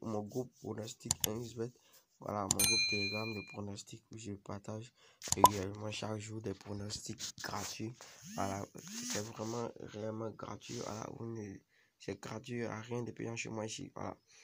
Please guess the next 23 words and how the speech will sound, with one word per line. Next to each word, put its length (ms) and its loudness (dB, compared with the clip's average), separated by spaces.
Donc 220 0
là, 160 0
je 100 -4
vais 80 0
vous 120 -4
présenter 420 -4
le 120 0
groupe. 280 -8
Pour 100 -12
ceux 120 -6
qui 160 -10
sont 100 -2
intéressés, 600 -4
passez 280 -2
dans 120 0
la, 380 0
ba-, 360 -4
passez 260 -4
dans 120 2
la 140 2
description 520 -4
pour 300 -6
voir 300 -2